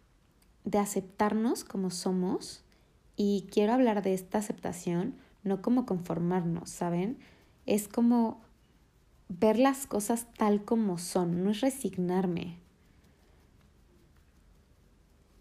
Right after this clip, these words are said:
Entonces, si nos conocemos, podemos aceptarnos.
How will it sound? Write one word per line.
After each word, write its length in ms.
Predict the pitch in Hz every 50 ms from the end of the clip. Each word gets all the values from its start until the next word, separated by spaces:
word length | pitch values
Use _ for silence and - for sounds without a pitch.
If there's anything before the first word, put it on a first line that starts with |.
| - - - - - - - - - - - - _ -
Entonces, 480 | - 170 - 226 220 202 214 208 208 - -
si 140 | - 214
nos 220 | 208 208 208 208 -
conocemos, 760 | - 208 202 196 196 196 196 - 226 220 220 220 220 262 320
podemos 480 | - - - 202 196 208 202 208 214 -
aceptarnos. 920 | 202 180 - 185 - - - - 196 196 190 175 170 175 170 175 - -